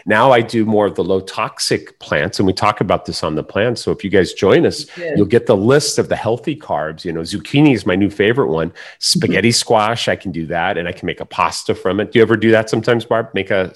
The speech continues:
Speaker 2: I
Speaker 1: you done
Speaker 2: did,
Speaker 1: that?
Speaker 2: and I actually had it on my nineteen days. I, I
Speaker 1: Oh.
Speaker 2: mean, I was, that was one of the first vegetables that I had. I was craving,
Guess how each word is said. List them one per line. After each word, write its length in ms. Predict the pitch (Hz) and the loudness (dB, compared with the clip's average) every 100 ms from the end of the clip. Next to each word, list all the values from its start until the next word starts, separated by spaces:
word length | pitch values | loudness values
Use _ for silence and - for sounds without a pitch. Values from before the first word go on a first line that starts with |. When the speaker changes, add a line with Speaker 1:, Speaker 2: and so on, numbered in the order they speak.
| - - | -12 -4
Speaker 2:
I 60 | |
Speaker 1:
you 100 | 104 | -2
done 160 | - - | 0 2
Speaker 2:
did, 140 | - | 2
Speaker 1:
that? 60 | 143 | 0
Speaker 2:
and 100 | 160 | -4
I 160 | - 196 | -6 -6
actually 420 | 220 - 254 226 | -8 -6 -4 -2
had 220 | 233 254 | -2 -2
it 100 | 240 | -4
on 140 | 170 175 | -2 -4
my 120 | 156 | -4
nineteen 560 | 160 165 160 - 190 | -4 -4 -4 -2 0
days. 460 | 165 185 190 135 - | 0 -2 -2 -4 -4
I, 180 | 135 139 | -6 0
I 40 | - | 4
Speaker 1:
Oh. 240 | 392 - | 4 4
Speaker 2:
mean, 200 | 165 165 - - _ _ | 0 -8 -20 -20 _ _
I 120 | 180 | -6
was, 260 | 190 190 185 | -2 -2 -2
that 180 | 202 196 | -4 -4
was 320 | 214 180 - | -4 -4 -4
one 240 | - 190 190 | -2 -2 -2
of 100 | 160 | -4
the 100 | 165 | -6
first 480 | - 208 214 - | -6 -4 -4 -6
vegetables 500 | 185 180 - 202 196 | -6 -6 -2 -2 -2
that 100 | 185 | -4
I 80 | 170 | -4
had. 260 | 175 202 190 | -4 -4 -4
I 80 | 165 | -4
was 200 | 165 160 | -4 -6
craving, 480 | - 180 180 185 | -6 -4 -2 -4